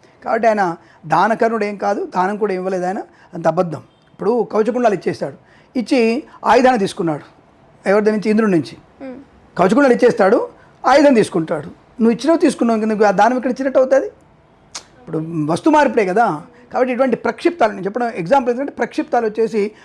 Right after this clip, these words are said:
Speaker 1: కర్ణుడు గొప్పోడని, ఇంకోటి గొప్పోడని చూపడానికి అలా చేసిన ప్రక్షిప్తాలు ఉంటాయి. కాబట్టి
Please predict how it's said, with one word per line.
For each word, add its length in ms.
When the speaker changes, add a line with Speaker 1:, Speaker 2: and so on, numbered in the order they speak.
Speaker 1:
కర్ణుడు 320
గొప్పోడని, 460
ఇంకోటి 300
గొప్పోడని 360
చూపడానికి 440
అలా 120
చేసిన 400
ప్రక్షిప్తాలు 460
ఉంటాయి. 200
కాబట్టి 180